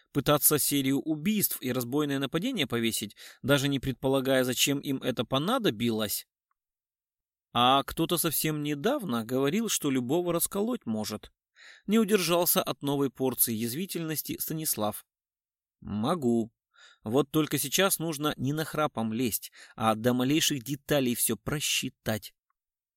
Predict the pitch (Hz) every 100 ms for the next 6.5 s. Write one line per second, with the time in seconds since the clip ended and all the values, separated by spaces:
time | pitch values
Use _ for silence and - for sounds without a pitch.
0 | _ _ - 185 196 190 - 196 196 170
1 | 120 143 - - - 135 123 113 117 113
2 | 107 104 - _ _ - - 110 - 185
3 | 185 165 156 _ _ _ - - 185 -
4 | - 151 - - 208 185 - 156 - 143
5 | 143 - 170 151 - 143 135 131 127 123
6 | 117 123 107 107 107